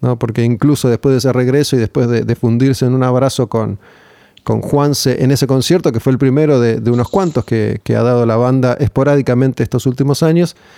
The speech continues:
se nota que hay ahí un resentimiento todavía, ¿no? Pero quiero cerrar esta, esta parte diciendo algo. En un momento aparece una figura clave que es Andrew Luke Oldham, que había sido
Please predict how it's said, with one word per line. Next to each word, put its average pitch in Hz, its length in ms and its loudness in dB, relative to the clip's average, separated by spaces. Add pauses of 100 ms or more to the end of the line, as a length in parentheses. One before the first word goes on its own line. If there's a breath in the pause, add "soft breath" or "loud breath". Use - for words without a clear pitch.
(160 loud breath)
se - 180 -2
nota 160 200 2
que 143 80 0
hay 135 140 4
ahí 139 300 2
un 131 240 0
resentimiento 104 720 -2
todavía, 101 500 -2
¿no? 123 160 -2
Pero 139 280 0 (380 loud breath)
quiero 170 180 2
cerrar 156 360 2
esta, 143 260 0
esta 139 320 -2
parte 156 360 0
diciendo 123 420 0
algo. 113 280 0
En 147 140 2
un 160 60 4
momento 180 260 2
aparece 143 320 0
una 135 100 2
figura 135 300 2
clave 151 380 2
que 135 100 0
es - 180 -4
Andrew 139 420 2
Luke 127 340 0
Oldham, 101 580 -2 (400 loud breath)
que 113 100 -2
había 117 200 2
sido 123 840 0